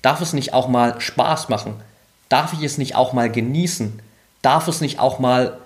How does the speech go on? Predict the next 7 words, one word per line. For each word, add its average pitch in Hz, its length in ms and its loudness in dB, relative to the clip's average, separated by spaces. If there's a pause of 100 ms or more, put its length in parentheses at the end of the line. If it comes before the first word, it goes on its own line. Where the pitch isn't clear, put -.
(300)
schnell 160 500 2
und 127 240 -4
ohne 170 180 2
viele 123 300 0
Herausforderungen 107 760 -2
gehen? 95 280 -8 (1200)
Oder 143 600 4